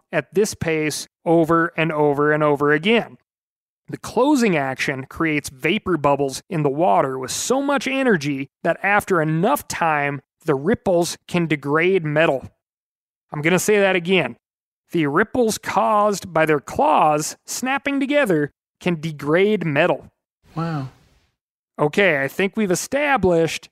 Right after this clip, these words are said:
Speaker 1: how truly awesome this is. But let me tell you my favorite part. In order to find these amazing crustaceans, the team did not have to travel to the Great Barrier Reef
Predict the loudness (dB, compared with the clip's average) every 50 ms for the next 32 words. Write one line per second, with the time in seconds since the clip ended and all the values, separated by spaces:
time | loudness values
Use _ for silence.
0 | _ _ -4 0 2 2 2 0 -2 -4 -4 -2 0 2 2 2 2 0 0 0
1 | 2 2 4 4 2 2 2 0 0 2 2 0 0 0 0 -2 -2 -4 -8 -16
2 | -20 _ _ _ _ _ _ _ _ _ 2 2 2 0 -2 -2 -2 0 0 2
3 | 2 2 2 2 2 0 2 2 2 2 2 2 0 0 -2 -10 _ _ _ _
4 | _ _ _ _ _ _ _ _ -4 -2 0 0 0 0 0 0 -2 -4 -2 -2
5 | -2 -2 0 0 0 0 0 0 0 0 2 2 2 4 4 4 4 4 2 2
6 | 0 2 2 0 0 0 0 2 2 2 2 2 0 -4 -4 -6 -10 -12 -16 _
7 | _ _ _ _ -8 -6 _ -4 0 2 2 4 2 2 2 0 0 0 0 2
8 | 0 0 -2 -4 -4 -2 -2 -2 -2 -6 -8 -4 -4 -2 -2 0 0 0 -2 -2
9 | -2 -4 -6 -4 -2 0 0 0 0 0 0 0 2 2 0 0 0 0 0 0
10 | 0 0 -2 -4